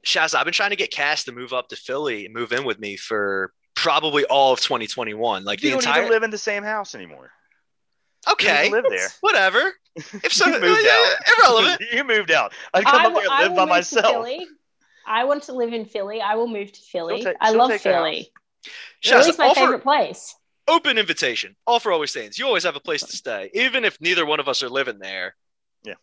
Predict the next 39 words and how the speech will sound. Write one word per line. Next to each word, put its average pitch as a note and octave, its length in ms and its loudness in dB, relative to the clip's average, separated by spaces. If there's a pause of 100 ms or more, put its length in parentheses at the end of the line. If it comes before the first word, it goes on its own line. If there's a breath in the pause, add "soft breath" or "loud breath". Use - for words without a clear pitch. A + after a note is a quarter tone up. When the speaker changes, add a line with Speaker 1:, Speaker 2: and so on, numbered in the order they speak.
Speaker 1:
We F3+ 160 -4
still C4+ 240 2
own D4 140 4
the D3+ 60 -2
house. A#2 360 0
Speaker 3:
I C#4+ 180 4
Speaker 1:
House C4 140 6
Speaker 3:
will A3+ 60 6
Speaker 1:
is A3 60 2
Speaker 3:
just G#3+ 120 2
Speaker 1:
still E3 160 2
Speaker 3:
live C3+ 420 0
Speaker 1:
there. F3 160 -2
Speaker 2:
there. F#3 140 -2
<laughs> C3 280 2
Speaker 1:
Yeah, - 120 -16
open A#3 300 2
room. B2+ 400 0
Speaker 3:
<laughs> - 40 -20 (400 loud breath)
Speaker 2:
Yeah. G3 80 -4
Speaker 1:
Studio B3+ 520 2
B E3 220 2
is D3+ 140 0
always D#3+ 260 0
open A#2+ 340 -6
for G2+ 200 -18
you. G2 100 -14 (240 loud breath)
Speaker 2:
Oh, F#3+ 120 2
Speaker 1:
But A2 260 -2
Speaker 2:
dude, G3 180 -6
Dom E3+ 280 2
invaded D3 360 -2
the A2+ 60 -12
studio G#2 340 -10
yesterday. F#2 400 -10
Did E2 120 -14
you G2 40 -18
see B2+ 160 -14
that? E3+ 240 -8